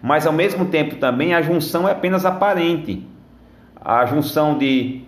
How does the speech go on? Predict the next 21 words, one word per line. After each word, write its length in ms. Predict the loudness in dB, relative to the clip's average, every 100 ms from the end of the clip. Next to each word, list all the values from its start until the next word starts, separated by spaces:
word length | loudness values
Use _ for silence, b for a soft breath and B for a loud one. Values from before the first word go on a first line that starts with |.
| -20 -20
de, 440 | -14 -4 0 0 0
de 100 | -2
povos, 480 | 0 2 2 0
ela 180 | 0 2
é 40 | 2
apenas 360 | 0 -2 0
aparente, 680 | 0 0 0 0 -2 -4 -4
porque 280 | -8 -2 0
ela 140 | 0
esconde, 600 | -2 -4 -2 0 0 0
na 120 | 0
verdade, 580 | 0 0 2 2 0 -4 -12 B
relações 560 | -2 0 0 0 -2 -2
de 80 | -2
dominação, 920 | -4 -2 -2 -2 0 0 0 -2 -6 -16 -20 -20 -20 -10
né? 260 | -6 -6 -8 B -4
Relações 640 | 0 2 0 -2 -2 0
de 80 | -2
muita 200 | -2 -2
violência, 840 | 0 0 0 0 -2 -4 -6 -10 -12 -20 -20 -20 -20 -20
né? 260 | -14 -12